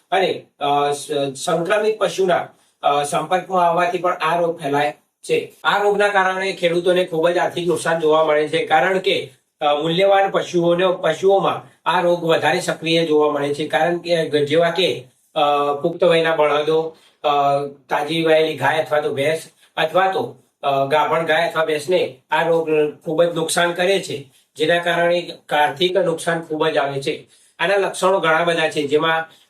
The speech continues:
અ, ચારો ખાવાનું બંધ કરી દે છે ગાય અથવા તો ભેંસ, ત્યારબાદ તેને ભૂખ ન લાગવી, સખત થાક અનુભવવો, અ, પાણી, આંખ અને નાકમાંથી પાણી નીકળવું,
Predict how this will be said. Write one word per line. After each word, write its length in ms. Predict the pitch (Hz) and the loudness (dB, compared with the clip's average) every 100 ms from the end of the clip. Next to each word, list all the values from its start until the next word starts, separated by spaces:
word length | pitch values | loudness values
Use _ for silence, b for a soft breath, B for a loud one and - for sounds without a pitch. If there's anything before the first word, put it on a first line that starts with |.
| 156 | -2
અ, 100 | 143 | -2
ચારો 360 | 143 156 156 170 | 0 -2 0 0
ખાવાનું 400 | - 160 165 160 | 2 0 0 0
બંધ 260 | 147 151 | -2 0
કરી 180 | 160 151 | -2 -2
દે 140 | 156 | -2
છે 180 | 151 160 | -2 -2
ગાય 240 | 147 147 151 | 0 0 0
અથવા 180 | 143 | 0
તો 140 | 151 151 | 0 0
ભેંસ, 240 | 143 151 - b b - | -2 -4 -4 b b -2
ત્યારબાદ 380 | 160 160 160 160 | 0 0 -2 -2
તેને 180 | 165 | -2
ભૂખ 300 | 156 135 147 | -2 -4 -4
ન 140 | 151 151 | 0 0
લાગવી, 460 | 147 143 143 147 _ _ | 0 -2 -4 -6 _ _
સખત 440 | - 196 185 220 214 | -6 -4 -2 -2 -4
થાક 340 | - 175 175 | -4 -4 -2
અનુભવવો, 720 | 175 170 160 160 156 156 160 b b b | -2 -2 0 2 4 2 0 b b b
અ, 220 | 147 143 | 2 2
પાણી, 560 | 143 143 156 170 190 180 160 - | 0 0 0 2 0 -2 -4 -2
આંખ 360 | 180 190 151 | -2 -2 -2
અને 160 | 175 180 | -2 0
નાકમાંથી 520 | 151 147 165 170 175 | 0 -2 0 0 0
પાણી 280 | 170 143 151 | -2 0 0
નીકળવું, 640 | 160 156 156 151 156 156 | -2 0 2 2 0 -6